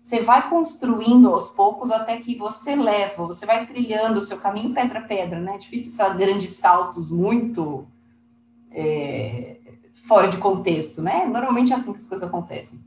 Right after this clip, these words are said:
E foi isso que aconteceu comigo. Então, assim, as coisas foram caminhando pra um momento que eu não tinha mais escolha, eu não tinha como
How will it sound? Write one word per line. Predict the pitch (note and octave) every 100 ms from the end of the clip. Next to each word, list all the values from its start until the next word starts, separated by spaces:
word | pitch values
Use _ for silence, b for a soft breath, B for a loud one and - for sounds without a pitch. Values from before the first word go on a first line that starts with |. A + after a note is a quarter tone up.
| -
E | C4
foi | G4+ F#4
isso | F#4
que |
aconteceu | F#4 F4 E4 F4
comigo. | F4+ F4 C#4+ G3+
Então, | G#3
assim, | A3+ A#3 G3 - b b -
as | G3 -
coisas | A#3+ C4 C#4 -
foram | A#3+ B3 D4 C#4
caminhando | - B3 G#3 G3 G3+ B3+ A#3+ -
pra | - B3+
um | C#4
momento | A#3+ G#3+ A#3 D4 C#4
que | F4+
eu | F#4
não | D#4
tinha | - A4
mais | B3 F#3+ F#3
escolha, | - - G3 F3+ F3
eu |
não | G3+ A3+
tinha | G4 F4+
como | - A#3+ G#3 -